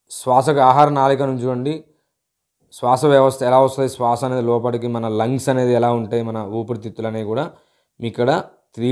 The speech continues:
డీలో మీరు చూసుకోవచ్చు. మనం శ్వాస తీసుకున్నప్పుడు మన శ్వాస నాళిక నుండి ఊపిరితిత్తులకి ఆ శ్వాస ఎలా వెళ్తుందో కూడా మీరు చూసుకోవచ్చు.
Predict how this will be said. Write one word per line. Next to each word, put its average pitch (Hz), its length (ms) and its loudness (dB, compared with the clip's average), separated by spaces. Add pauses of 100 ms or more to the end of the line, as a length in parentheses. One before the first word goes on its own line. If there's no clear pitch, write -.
డీలో 131 240 6
మీరు 113 160 -2
చూసుకోవచ్చు. 123 540 -4 (680)
మనం 151 200 4 (120)
శ్వాస 147 280 2 (140)
తీసుకున్నప్పుడు 170 640 2 (460)
మన 147 100 2 (380)
శ్వాస 160 280 4 (140)
నాళిక 165 340 6
నుండి 160 180 0 (160)
ఊపిరితిత్తులకి 160 760 0
ఆ - 100 0
శ్వాస 143 260 2 (120)
ఎలా 143 120 6 (100)
వెళ్తుందో 139 280 2
కూడా 147 140 0
మీరు 123 160 -4
చూసుకోవచ్చు. 127 380 -8